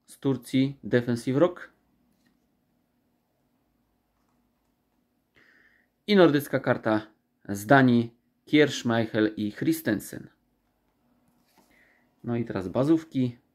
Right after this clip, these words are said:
Polska, Milik, Malinowski, Ukraina, Polska, Szczęsny i Anglia, Aleksander Arnold. No, Angliki tutaj konkretnie padają Anglicy,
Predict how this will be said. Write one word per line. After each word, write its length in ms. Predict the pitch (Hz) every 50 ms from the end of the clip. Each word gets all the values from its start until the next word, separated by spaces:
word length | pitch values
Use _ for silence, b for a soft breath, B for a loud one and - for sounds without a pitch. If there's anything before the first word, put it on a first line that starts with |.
| _ _ _ _ _ _ _ _ _ _ _ _ _
Polska, 440 | - 170 160 - - - - 95 87
Milik, 400 | 117 160 180 180 - - - - - - -
Malinowski, 640 | - 117 123 123 123 120 120 117 - - - - -
Ukraina, 640 | - - 160 - - 147 131 - 143 131 127 120 117
Polska, 640 | - - 131 123 113 120 - - - 87 - - - _ _ _
Szczęsny 680 | - - - - 156 143 139 139 - - 123 117 - -
i 180 | - - - - _
Anglia, 520 | 151 151 143 139 135 131 131 123 113 b b b b b b b -
Aleksander 600 | 135 165 160 156 - - 127 127 127 131 131 - _
Arnold. 480 | 165 180 175 156 131 113 - - _ _ _
No, 120 | - 120 131
Angliki 420 | 131 120 110 131 135 135 - 127
tutaj 440 | - - 110 - 113 113 113 110 - b b b b b b b b b b b b b b b b b b b b b _ _ _ _ _ _ _ _ _ _ -
konkretnie 720 | 175 170 165 160 - 175 175 165 170 - 135 135 143 147 147 143 - _
padają 520 | - 131 135 139 135 127 123 123 131 139 143 135 - - - - -
Anglicy, 540 | 120 131 123 131 127 120 - 117 117 127